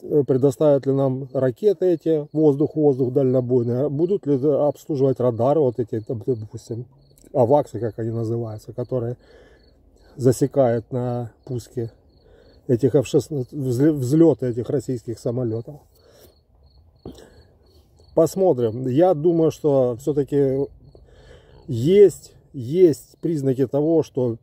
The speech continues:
переломят скоро и по поводу Ф шестнадцатых, придут они уже сюда, и по поводу,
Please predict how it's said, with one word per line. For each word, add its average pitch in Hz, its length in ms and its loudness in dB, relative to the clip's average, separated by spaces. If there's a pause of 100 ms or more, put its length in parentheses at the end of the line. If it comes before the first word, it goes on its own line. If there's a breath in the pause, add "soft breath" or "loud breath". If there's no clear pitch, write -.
переломят 139 580 2
скоро 117 520 -4
и 151 180 -8
по 147 140 -4
поводу 135 400 0
Ф 131 100 2
шестнадцатых, 160 800 -2 (1040 soft breath)
придут 151 400 4
они 139 160 4
уже 131 220 0
сюда, 120 520 -4
и 160 120 -2
по 143 160 0
поводу, 131 640 2